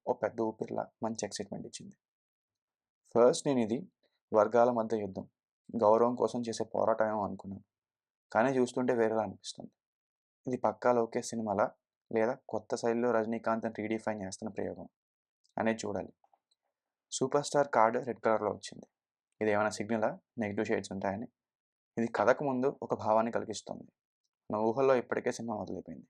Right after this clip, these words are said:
ఇప్పటిదాకా ఏం రివీల్ చేయకుండా only యాక్టర్స్ని అలా చూపిస్తూ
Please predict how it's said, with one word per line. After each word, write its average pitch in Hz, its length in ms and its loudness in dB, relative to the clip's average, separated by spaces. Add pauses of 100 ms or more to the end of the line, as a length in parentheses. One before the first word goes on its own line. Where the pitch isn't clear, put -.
(600)
ఇప్పటిదాకా 113 560 2
ఏం 120 200 -2
రివీల్ 113 320 0
చేయకుండా 101 360 -4 (580)
only 123 260 2
యాక్టర్స్ని 113 480 0
అలా 101 180 0
చూపిస్తూ 107 380 -6